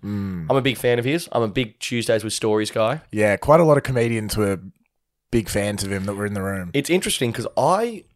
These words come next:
Speaker 2: would have thought a lot of comedians wouldn't like him,
Speaker 1: Mm.
Speaker 2: like, based on their personalities.
Speaker 1: Mm.
Speaker 2: But I saw a lot of people there.
Speaker 1: Mm.
Speaker 2: A lot of secret Norman fans, I think, in the scene.
Speaker 1: Yeah, yeah, quite
Speaker 2: Did
Speaker 1: a
Speaker 2: you get that
Speaker 1: few.
Speaker 2: vibe?
Speaker 1: Yeah, yeah.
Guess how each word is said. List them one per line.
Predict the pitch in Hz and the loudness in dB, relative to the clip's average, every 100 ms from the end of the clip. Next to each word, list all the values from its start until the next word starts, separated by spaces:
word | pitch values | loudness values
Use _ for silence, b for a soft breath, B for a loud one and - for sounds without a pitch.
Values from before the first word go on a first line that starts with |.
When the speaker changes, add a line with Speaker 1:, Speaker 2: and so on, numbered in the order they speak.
| - | -12
Speaker 2:
would | 117 139 | -4 0
have | 151 | 0
thought | - - 131 113 104 - | -2 -2 2 2 2 0
a | 110 | 2
lot | 120 131 | 4 2
of | |
comedians | - 117 113 107 101 | 0 -2 -2 -2 -4
wouldn't | 107 135 160 | -2 0 0
like | 92 95 110 | -2 -6 -6
him, | 110 - - _ - | -12 -14 -20 _ -10
Speaker 1:
Mm. | 107 95 85 80 - | -8 -6 -8 -6 0
Speaker 2:
like, | 117 - - - _ _ _ _ | 0 0 -14 -20 _ _ _ _
based | 117 113 127 - | -6 0 0 0
on | 107 | 0
their | 120 180 | 2 4
personalities. | 120 107 110 98 90 98 - - - | 4 2 -4 -6 -6 -8 -10 -12 -10
Speaker 1:
Mm. | 117 104 87 | -6 -4 2
Speaker 2:
But | 85 147 | 4 4
I | 226 | 4
saw | 156 120 | 4 4
a | |
lot | 107 123 190 | 6 4 4
of | 151 | 4
people | 120 104 104 | 0 0 -2
there. | 101 - - | -4 -4 -4
Speaker 1:
Mm. | 135 139 | 0 4
Speaker 2:
A | |
lot | 147 185 | 8 6
of | 190 | 6
secret | - 180 170 135 | 2 2 0 -2
Norman | 123 147 185 180 | 4 4 4 0
fans, | - 127 113 104 | 0 2 2 2
I | 110 | 0
think, | 123 | 0
in | 120 | 0
the | 113 | 0
scene. | - 143 170 | 0 2 4
Speaker 1:
Yeah, | 123 131 135 113 | 6 6 4 2
yeah, | 113 117 107 | 0 0 0
quite | - 131 | 0 2
Speaker 2:
Did | 156 | 4
Speaker 1:
a | |
Speaker 2:
you | |
get | 175 185 | 4 6
that | 180 | 6
Speaker 1:
few. | - | 6
Speaker 2:
vibe? | 170 151 | 4 6
Speaker 1:
Yeah, | 135 110 | 4 2
yeah. | 104 110 110 | -2 -4 -4